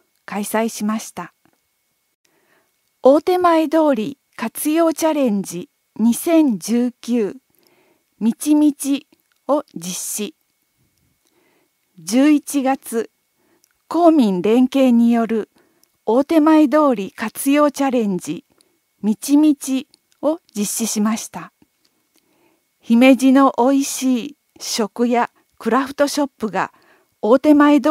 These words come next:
りに集結。沿道の空き店舗を活用した期間限定のポップアップショップや、通りに茶室や櫓などを設置し、多くの市民や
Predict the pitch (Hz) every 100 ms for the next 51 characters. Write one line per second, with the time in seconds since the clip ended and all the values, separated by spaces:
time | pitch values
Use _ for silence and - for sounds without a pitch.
0 | 294 254 185 165 - 202 220 233 - -
1 | _ _ _ _ _ _ _ _ _ _
2 | - 233 254 247 277 254 262 233 254 -
3 | 311 311 285 220 196 190 180 - 214 214
4 | 220 - 208 - _ _ _ - - 330
5 | 330 233 202 220 220 240 214 208 208 -
6 | _ 220 214 _ 262 285 285 _ 269 -
7 | 254 _ - 185 160 _ _ _ _ _
8 | _ _ _ - 320 311 247 190 170 -
9 | 226 - - - 233 226 202 _ - 208
10 | 190 262 302 302 294 262 185 - 190 _
11 | - 185 - 185 _ _ _ _ _ _
12 | _ - 349 330 277 202 - 226 220 214
13 | 196 165